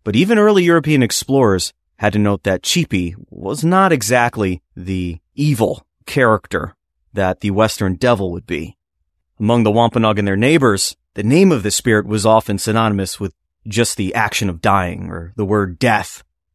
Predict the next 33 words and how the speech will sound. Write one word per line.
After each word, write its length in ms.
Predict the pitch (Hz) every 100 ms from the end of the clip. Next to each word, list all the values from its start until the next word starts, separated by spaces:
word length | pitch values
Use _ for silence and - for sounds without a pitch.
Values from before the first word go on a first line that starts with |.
| -
So 160 | -
Cheepi 360 | 127 196 190 147
wasn't 360 | 113 104 98
seen 220 | - 113 98
as 140 | 90
an 140 | 90 -
opposite 640 | 123 165 123 - 90 - - _ _ _
of 160 | 98 92
the 80 |
creator, 680 | - 107 95 92 87 82 85 _ _
but 140 | 101 104
the 80 |
way 200 | 110 120
I 40 | 113
figure 320 | - 117 110
it, 100 | 107
more 280 | 107 117 110
in 60 |
an 120 | 101 92
Eastern 380 | 135 - 110
sense 380 | 92 - 95 87
of 120 | 95
a 180 | 90 82 - _
necessary 600 | 101 117 120 117 123 110
destroyer 760 | 95 92 - - 120 117 87 82 _ _ _ -
in 100 | 98
order 200 | 98 98
for 140 | -
there 160 | 101 98
to 80 | 90
be 120 | 98
new 220 | 98 101
creation. 680 | - 95 95 107 - -